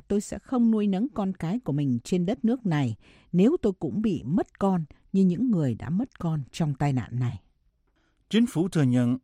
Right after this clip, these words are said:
Speaker 2: tham nhũng và tiêu chuẩn an toàn lỏng lẻo đã góp phần gây ra thảm họa. Nhưng họ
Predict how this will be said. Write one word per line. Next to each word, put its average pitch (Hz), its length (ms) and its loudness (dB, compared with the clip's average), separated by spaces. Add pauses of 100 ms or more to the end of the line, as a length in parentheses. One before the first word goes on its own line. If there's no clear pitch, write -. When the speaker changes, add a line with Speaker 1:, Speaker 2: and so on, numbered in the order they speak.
(200)
Speaker 2:
tham 170 260 0
nhũng 135 280 0
và 135 120 -2
tiêu 147 180 -6
chuẩn 123 180 -4
an 143 240 -4
toàn 104 300 -2
lỏng 120 220 -2
lẻo 104 260 -2
đã 113 120 -4
góp 143 220 -6
phần 98 320 -4
gây 120 160 -4
ra 117 100 -4
thảm 107 280 -6
họa. 92 320 -4 (680)
Nhưng 156 220 4
họ 110 280 0